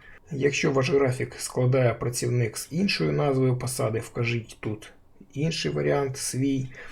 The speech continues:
Якщо підприємство з малою чисельністю і графік розробляє директор, то не варто взагалі тут робити місце для підпису, адже підпис директора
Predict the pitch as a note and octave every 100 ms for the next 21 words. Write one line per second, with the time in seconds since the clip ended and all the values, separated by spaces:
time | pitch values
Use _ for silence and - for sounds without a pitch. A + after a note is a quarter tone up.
0 | - - - B2+ B2+ E3+ D3 - D3+ D3
1 | B2+ - B2+ D3+ E3 F3+ E3 C#3 C#3+ D#3+
2 | C#3+ B2+ B2+ - C3 A#2+ C3 C3 B2 A#2+
3 | C3+ B2 - - B2+ A#2 D#3 B2+ C3 A#2+
4 | A2+ A2 E3 E3 E3 C#3+ C3 C3 - -
5 | - - - - D#3+ D#3 C#3 C#3 C#3+ C3+
6 | B2+ A#2+ A#2+ B2 C#3 A2+ A#2+ - A#2+ A#2
7 | A#2+ - A#2+ A#2 B2 A#2+ - G#2+ A2 A#2
8 | A2+ - G#3 - C#3 - C3 - C#3+ C3
9 | C3+ B2+ B2 C#3 - B2 A2+ C#3+ - -
10 | D3+ C3+ B2+